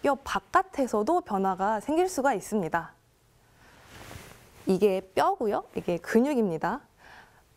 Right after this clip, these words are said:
아까 근육이 뼈에 붙어 있다고 했죠. 이 근육이 수축을 하면은 팔꿈치 방향으로 당겨지는데 이 힘이 너무나 강하면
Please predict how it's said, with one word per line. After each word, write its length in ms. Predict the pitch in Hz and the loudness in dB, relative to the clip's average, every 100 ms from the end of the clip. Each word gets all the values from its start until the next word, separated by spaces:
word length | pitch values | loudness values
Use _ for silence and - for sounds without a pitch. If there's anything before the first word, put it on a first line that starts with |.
| _ | _
아까 440 | - 185 - 247 214 - | -4 -2 2 0 0 -6
근육이 600 | - 233 311 320 240 269 - | 2 2 2 0 -2 -2 0
뼈에 220 | 277 285 | 0 0
붙어 380 | - - - 330 | -2 -6 2 2
있다고 340 | - 190 165 | 2 -2 -2
했죠. 340 | 160 - 254 208 - _ _ - - - | -2 -2 -2 -2 -10 _ _ -20 -20 -10
이 80 | 180 - | -10 -10
근육이 560 | - 233 269 320 240 240 | 0 2 2 0 0 -2
수축을 480 | - - - 339 294 | -4 -4 0 2 2
하면은 680 | 320 320 214 185 208 156 - | 0 0 0 0 0 -2 -8
팔꿈치 480 | - 359 - 349 - | -2 -2 0 -2 -2
방향으로 800 | - 180 190 240 202 160 185 160 - - | -2 0 2 2 0 0 0 -2 -6 -4
당겨지는데 1000 | 262 311 339 349 247 180 165 196 196 170 - - - - | -2 0 2 2 0 -2 -2 -2 -2 -6 -16 -20 -10 0
이 120 | 214 | 0
힘이 480 | 214 349 339 466 233 | 2 2 2 0 0
너무나 640 | - 294 359 403 339 302 - | 2 2 2 2 0 -4 -6
강하면 800 | - 196 226 294 208 214 190 | -2 0 2 2 2 0 -2